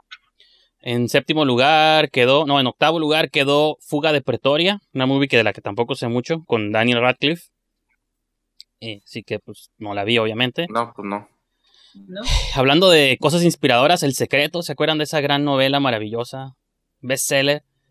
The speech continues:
Speaker 1: Pues hay una movie inspirada en El Secreto, llamada El Secreto, Atrévete a Soñar. Esa quedó en séptimo lugar.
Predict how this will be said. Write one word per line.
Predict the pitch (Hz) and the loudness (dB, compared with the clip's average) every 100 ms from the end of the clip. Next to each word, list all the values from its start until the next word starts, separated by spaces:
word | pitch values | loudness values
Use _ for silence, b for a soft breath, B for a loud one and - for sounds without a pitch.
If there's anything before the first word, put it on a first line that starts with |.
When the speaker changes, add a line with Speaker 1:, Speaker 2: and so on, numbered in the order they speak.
| _ - | _ -10
Speaker 1:
Pues | 120 | -2
hay | 120 | 2
una | 131 | 2
movie | 131 131 135 123 | 4 4 4 4
inspirada | 120 - 113 123 | 0 -2 2 2
en | 131 | 2
El | 117 | -2
Secreto, | 117 117 - 143 151 | -2 -2 -2 -4 -6
llamada | 117 110 110 113 | -4 -2 0 0
El | 120 | 0
Secreto, | - 147 147 - | -4 -2 -2 -2
Atrévete | 127 139 135 135 | -2 0 0 -2
a | 123 | -8
Soñar. | 104 107 135 165 _ _ _ | -8 -8 -10 -12 _ _ _
Esa | - 123 | -8 -6
quedó | - 110 | -4 -4
en | 107 | -2
séptimo | 123 - 127 110 | -4 -6 -8 -8
lugar. | 98 107 156 | -6 -6 -8